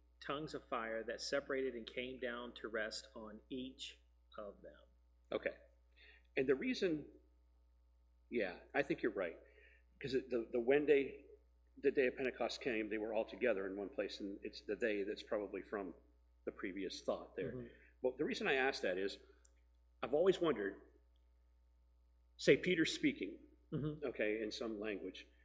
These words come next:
Speaker 2: If you know Spanish and I know French, did I hear it in French and you heard it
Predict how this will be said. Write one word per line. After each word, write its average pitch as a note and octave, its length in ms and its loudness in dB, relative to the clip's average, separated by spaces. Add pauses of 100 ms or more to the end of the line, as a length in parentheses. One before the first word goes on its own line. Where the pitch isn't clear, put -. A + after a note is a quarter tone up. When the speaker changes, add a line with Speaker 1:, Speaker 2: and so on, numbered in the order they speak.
(120)
Speaker 2:
If B2+ 200 0
you F#3+ 380 0 (160)
know C#3 480 6
Spanish C#3+ 540 4
and A#2 100 0
I C#3+ 140 2
know C3 180 2
French, C3+ 380 2
did A#2+ 120 -2
I C#3+ 140 2
hear D#3 220 4
it C3+ 60 -2
in B2 40 -6
French C#3 320 0
and C3 100 -2
you C#3+ 120 0
heard C3+ 220 2
it A#2+ 100 0